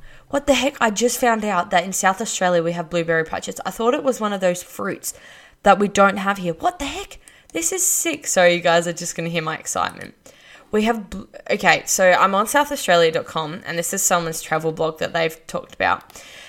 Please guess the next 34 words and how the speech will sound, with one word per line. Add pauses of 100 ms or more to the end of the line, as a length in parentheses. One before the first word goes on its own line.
(160)
They
said,
you, (340)
and
quoting,
"You'll
find
a (200)
bumper
blueberry
crop
ripe
for
picking
on
the
Fleurieu
Peninsula
at
the
Blueberry
Patch." (100)
<gasps>
That's
like
a
pumpkin
patch
for
blueberries.
This
is
so
cool.